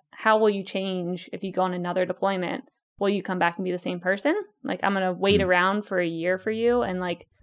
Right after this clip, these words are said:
Speaker 1: you know, you had a change of heart. Just, there's a lot of questions that you have, just thinking, like, "I could literally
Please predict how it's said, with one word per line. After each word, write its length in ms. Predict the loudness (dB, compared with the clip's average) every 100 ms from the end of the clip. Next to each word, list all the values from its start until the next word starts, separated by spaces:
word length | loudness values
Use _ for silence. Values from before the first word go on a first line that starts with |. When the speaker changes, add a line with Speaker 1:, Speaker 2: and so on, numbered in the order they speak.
| -10
Speaker 1:
you 100 | -4
know, 160 | -2 0
you 60 | 4
had 100 | 4
a 40 |
change 240 | 6 4 4
of 100 | 4
heart. 340 | 6 6 2
Just, 220 | -6 -18 -4
there's 200 | 2 2
a 40 | 4
lot 180 | 2
of 60 | 2
questions 340 | 0 -2 -4 -4
that 80 |
you 120 | -6 -2
have, 280 | 0 0
just 160 | -2 -4
thinking, 240 | -4 -2 -4
like, 140 | -2
"I 80 | -2
could 160 | -2 0
literally 500 | 2 4 4 2